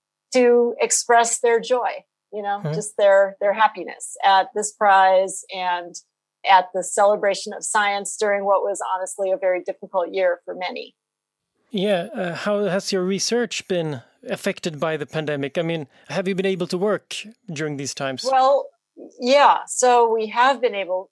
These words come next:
Speaker 1: to work, fortunately. Most people in my laboratory were able to continue their, their research in the lab, albeit under special conditions,
Speaker 2: Hmm.
Speaker 1: masks, distancing, keeping the lab density quite low.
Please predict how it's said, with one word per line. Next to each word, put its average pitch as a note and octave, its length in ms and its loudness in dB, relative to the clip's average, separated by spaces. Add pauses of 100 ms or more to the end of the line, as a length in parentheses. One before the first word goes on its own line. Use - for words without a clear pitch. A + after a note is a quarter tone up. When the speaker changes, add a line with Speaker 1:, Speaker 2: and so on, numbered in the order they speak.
(100)
Speaker 1:
to A3 140 -4
work, F#3+ 460 -2
fortunately. F#3+ 880 -4 (280)
Most G#3 420 -4
people G3+ 420 0
in G3 160 -6
my F#3+ 200 4
laboratory F#3+ 800 0
were F3+ 280 -4
able F#3+ 260 -4 (100)
to F#3 360 -6
continue A#3 560 -2
their, F3+ 400 0 (180)
their F3+ 160 0
research F#3+ 480 -8
in F#3 60 -12
the F3+ 80 -8
lab, F3+ 360 4 (260)
albeit F#3+ 540 0 (140)
under F3+ 680 -2 (220)
special F#3+ 640 -4
conditions, F3 800 -6
Speaker 2:
Hmm. F3 80 -8
Speaker 1:
masks, F3+ 540 0 (100)
distancing, F3+ 960 -6
keeping F#3 340 -6
the E3+ 80 -2
lab F3 320 2
density F3+ 580 -4
quite F#3 280 -2
low. F3+ 460 0